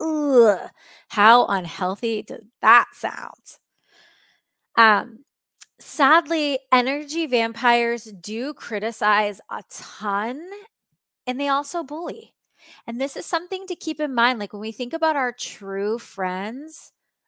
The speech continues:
or our loved ones, how many right now can you stick on a note or a pad of paper that says, "These folks actually criticize me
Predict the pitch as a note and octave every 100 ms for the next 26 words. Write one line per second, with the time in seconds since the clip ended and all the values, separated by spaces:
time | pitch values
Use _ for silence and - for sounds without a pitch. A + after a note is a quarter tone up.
0 | - G#3+ G#3 G3+ F#3+ F#3+ F#3+ F#3 B3 C4+
1 | C#4+ D4 D4 - - _ - C4+ D4+ F4+
2 | C#4+ C#4 C4+ G3 F#3+ F#3+ A#3 G3 F#3 G#3
3 | B3 A#3 A3 F#3+ - - - A3 - -
4 | A3 G#3+ G#3 G#3 G3+ G3 - G#3 G3 F#3+
5 | F#3 F#3 F#3 G#3 B3 - - G#3+ G3 F#3
6 | - - F#3 F#3+ F#3+ - F#3 F3 A3+ A#3+
7 | G3+ - - G#3 G3 G3 G3+ - _ _
8 | _ - D4 - A4+ A4+ D4+ - A3+ -
9 | - G3+ C4+ - - - - G#3+ -